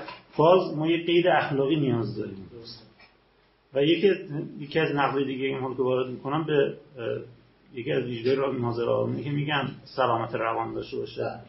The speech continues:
Speaker 1: اینکه
Speaker 2: سلامت
Speaker 1: باز
Speaker 2: هم
Speaker 1: معیار
Speaker 2: خودش
Speaker 1: سلامت، اونم باز
Speaker 2: بله، درسته. من ن-، نمی‌خوام بگم، من اصلاً نمی‌خوام دفاع کنم از این نظریه، اون بحث خودشه. می‌خوام بگم هر موقع اگه اصفهانی رو تا ته تهش
Speaker 1: که
Speaker 2: بخواد
Speaker 1: خیلی
Speaker 2: بگه
Speaker 1: مهمه.
Speaker 2: مشکلات رو حل کنه، تهش اون ختم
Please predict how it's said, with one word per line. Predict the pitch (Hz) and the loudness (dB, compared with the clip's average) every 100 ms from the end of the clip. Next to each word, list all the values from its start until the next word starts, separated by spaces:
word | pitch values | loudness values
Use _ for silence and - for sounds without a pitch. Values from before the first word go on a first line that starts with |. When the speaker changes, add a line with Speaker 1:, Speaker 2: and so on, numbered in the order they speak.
| - _ - | -20 _ -6
Speaker 1:
اینکه | 143 156 | 0 2
Speaker 2:
سلامت | 139 | 6
Speaker 1:
باز | 160 156 | 6 6
Speaker 2:
هم | 151 | 4
Speaker 1:
معیار | 156 143 147 160 165 | 4 4 6 6 6
Speaker 2:
خودش | 143 | 4
Speaker 1:
سلامت، | 151 139 139 139 | 4 4 2 -2
اونم | 151 151 | -4 0
باز | 135 143 | 2 4
Speaker 2:
بله، | 135 131 | 4 0
درسته. | 156 214 - 156 - | 0 2 0 -6 -2
من | 196 240 208 | -2 -2 -4
ن-، | 262 - | -4 -2
نمی‌خوام | 277 269 196 | -4 -2 -2
بگم، | 160 147 | -2 -2
من | 156 | -2
اصلاً | 202 - 226 | -4 -2 -4
نمی‌خوام | - 214 151 | -4 -6 -4
دفاع | 143 147 131 | -4 0 -2
کنم | 127 127 | -2 -10
از | - - | -12 -16
این | 123 | -14
نظریه، | 120 117 117 | -14 -14 -14
اون | 143 | -2
بحث | 190 - - | -2 -2 -8
خودشه. | 208 156 - - - - - - | -8 -8 -12 -14 -16 -20 -20 -16
می‌خوام | 185 190 269 | -6 -2 -2
بگم | 254 | -2
هر | 226 226 233 | 0 0 2
موقع | 214 | 0
اگه | 180 160 | 0 -2
اصفهانی | - 156 147 170 | -4 -6 -6 -2
رو | 185 | -2
تا | 175 156 | -2 -4
ته | 151 208 185 | 0 2 4
تهش | 185 147 | 2 4
Speaker 1:
که | 143 | 4
Speaker 2:
بخواد | - 143 | 4 0
Speaker 1:
خیلی | 139 151 | 2 2
Speaker 2:
بگه | 156 | 0
Speaker 1:
مهمه. | 151 151 | -2 -2
Speaker 2:
مشکلات | - 156 156 151 | -4 -2 -4 -2
رو | 156 | 0
حل | 156 160 | 0 0
کنه، | 240 - | -2 -2
تهش | 262 240 | 0 0
اون | - - 277 262 - - - - | -2 -8 -10 -10 -14 -20 -20 -14
ختم | - - | -14 -12